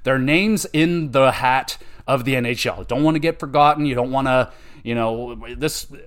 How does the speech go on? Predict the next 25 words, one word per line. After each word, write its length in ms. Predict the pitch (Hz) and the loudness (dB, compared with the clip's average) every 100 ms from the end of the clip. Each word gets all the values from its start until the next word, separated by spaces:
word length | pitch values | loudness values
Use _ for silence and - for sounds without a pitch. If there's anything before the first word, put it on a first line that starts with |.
| 135 - | -18 -4
next 320 | 156 196 - | 0 0 0
year 120 | 208 | 0
could 180 | 190 160 | 0 0
be 200 | 143 139 | 2 0
a 80 | 113 | 0
huge 460 | - - 147 143 | -6 -2 0 2
opportunity 600 | 139 123 123 - 127 120 | 0 0 -4 -4 -4 -4
for 200 | 117 117 | -4 -4
a 100 | 110 | -4
lot 400 | 87 101 110 117 | -4 -4 2 4
of 100 | 113 | 2
people. 280 | - 104 101 | -4 -6 -8
There's 140 | 98 98 | -10 -6
gonna 140 | 113 | -4
be 100 | 107 | -4
a 60 | 101 | -2
lot 240 | 107 131 | 2 2
of 60 | 143 | 2
extra 340 | 151 - 165 | -2 -2 0
money 280 | 156 151 156 | 4 4 4
getting 220 | 147 143 | 2 -2
thrown 300 | - 143 135 | -4 0 0
around 320 | 131 127 127 | 0 0 0
next 320 | 127 123 - | 0 -2 -6
year, 360 | 123 123 123 120 | -4 -2 0 -2